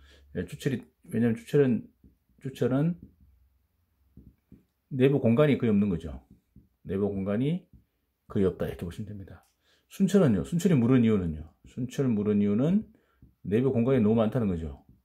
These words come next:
공간이 너무 많다. 그래서 무르다. 강철은 그러면 중간이죠. 내부 공간이, 공간이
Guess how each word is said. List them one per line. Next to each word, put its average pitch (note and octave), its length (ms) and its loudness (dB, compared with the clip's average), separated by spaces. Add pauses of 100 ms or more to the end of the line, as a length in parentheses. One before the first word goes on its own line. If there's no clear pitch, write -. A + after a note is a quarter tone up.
(680)
공간이 A#2 640 -2
너무 A2+ 240 4
많다. F#2 580 0 (380)
그래서 A#2 220 -6
무르다. E2+ 480 -4 (400)
강철은 D3 640 0 (1300)
그러면 B2 240 0
중간이죠. G#2+ 580 2
내부 G#2 300 0
공간이, A2 540 0 (1200)
공간이 A#2 600 -2